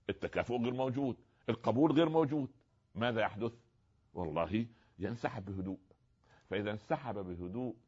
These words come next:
لم يترك أثراً وجرحاً عند هذه العائلة التي عندها البنت، لأن إذا جاء خاطب آخر فنحن كثير الأسئلة: "ولماذا تركك خطيبك الأول؟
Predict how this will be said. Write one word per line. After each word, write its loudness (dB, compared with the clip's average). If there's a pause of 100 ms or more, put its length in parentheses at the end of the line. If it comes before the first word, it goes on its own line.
(380)
لم -4
يترك 0 (240)
أثراً 0
وجرحاً 0
عند -6
هذه 2
العائلة 0 (440)
التي -6
عندها 0
البنت، -2 (280)
لأن -2
إذا 4
جاء 4
خاطب -2
آخر -2 (720)
فنحن -4 (260)
كثير 0
الأسئلة: -8 (380)
"ولماذا 0
تركك -2
خطيبك -4
الأول؟ -4